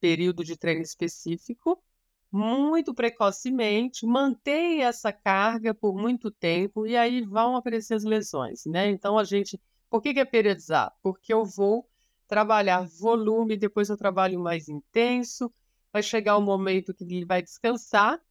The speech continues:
cumprir o objetivo, depois ele volta a tra-, trabalhar o básico, depois ele volta pro específico.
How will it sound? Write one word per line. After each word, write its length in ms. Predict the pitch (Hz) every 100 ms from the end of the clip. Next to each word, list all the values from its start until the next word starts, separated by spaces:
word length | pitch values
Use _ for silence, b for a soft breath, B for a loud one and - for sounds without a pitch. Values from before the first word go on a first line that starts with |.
| _
cumprir 320 | 208 190 190
o 80 | 180
objetivo, 840 | 165 156 156 - - 247 247 233
depois 340 | 208 202 208 208
ele 160 | 190
volta 340 | 175 208 262 269
a 40 |
tra-, 260 | 254 247 214 _
trabalhar 380 | 202 190 190 180
o 40 |
básico, 720 | 160 196 208 220 208 208 208
depois 260 | 185 190 185
ele 140 | 175
volta 260 | 196 208 214
pro 140 | 214
específico. 640 | 202 - 220 - 139 117